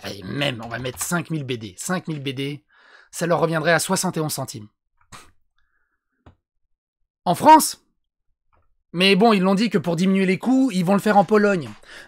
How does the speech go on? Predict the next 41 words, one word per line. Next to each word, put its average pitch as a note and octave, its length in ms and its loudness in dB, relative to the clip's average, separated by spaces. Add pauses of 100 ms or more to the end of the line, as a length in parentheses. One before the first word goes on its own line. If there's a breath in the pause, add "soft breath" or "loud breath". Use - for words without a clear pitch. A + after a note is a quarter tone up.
<clears throat> C4+ 500 8
Et B3 180 2
pour G3+ 140 -4
diminuer G3 260 2
les E3+ 140 2
coûts, A#3+ 280 2
Ulule, G#3 340 2
euh, E3 340 4
diminue F3+ 300 -2
par D3+ 220 -2
deux G3+ 100 0
le F3+ 140 0
coût G3+ 160 -4
des D#3 180 -2
envois D#3 200 0
postaux. - 280 -10 (1700 loud breath)
Qu'est-ce A#3+ 180 0
qui A#3 80 0
est F3+ 40 2
devenu F#3+ 180 2
l'argent E3+ 300 2
du D#3 100 -4
premier D#3+ 380 -4
et, D3+ 380 -2
euh, C#3 140 0
de C#3 80 -4
l'association ? C#3+ 500 -6
L'asso-, C#3 360 -8
l'association C#3 420 -8
existe C3 240 -12
toujours ? G3 240 -10 (1200)
Pourquoi F3 220 -2
ils E3 80 -4
ont E3 60 -2
ouvert D#3 180 0
une D3+ 60 -4
société D3+ 320 -8
pour D3 120 -10
le C#3+ 60 -6
deuxième C#3+ 260 -6
Ulule ? E3+ 260 -6